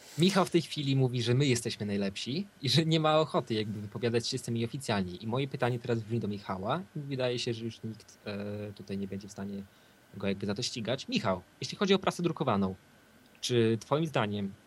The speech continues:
mm, najbardziej popularne pisma są tymi najlepszymi konkurującymi z zachodnią prasą?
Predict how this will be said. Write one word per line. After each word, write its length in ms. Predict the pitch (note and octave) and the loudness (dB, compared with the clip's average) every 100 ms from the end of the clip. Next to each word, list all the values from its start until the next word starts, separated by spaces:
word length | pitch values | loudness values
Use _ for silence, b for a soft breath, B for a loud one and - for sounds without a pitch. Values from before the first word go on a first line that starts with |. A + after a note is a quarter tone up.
| - - - - - | -20 -20 -20 -20 -12
mm, 460 | G#2+ G#2 G#2 G#2 G#2 | -6 -4 -4 -4 -2
najbardziej 640 | A2 G2+ A#2+ C#3+ A#2+ G#2 G2+ - | 0 2 2 2 0 -4 -6 -10
popularne 580 | G2+ G#2+ G#2+ A2+ A2+ A2+ | -6 0 2 2 0 -4
pisma 540 | B2 A2+ - F#2 F#2 - | -4 -8 -6 -8 -8 -14
są 180 | - A2 | -10 -6
tymi 260 | A#2 A2+ | -2 0
najlepszymi 540 | A2 G#2+ A2 - A2+ A2 | 2 0 0 -4 -4 -4
konkurującymi 880 | G#2+ - G#2 G#2 G2+ - G#2+ G#2 | -6 -4 -2 -2 -6 -6 -6 -6
z 400 | G2 G2 F#2+ F#2+ F#2 | -6 -4 -2 -4 -6
zachodnią 360 | G2 F#2+ G2 | -8 -8 -8
prasą? 360 | F#2+ F#2 D3 | -8 -8 -6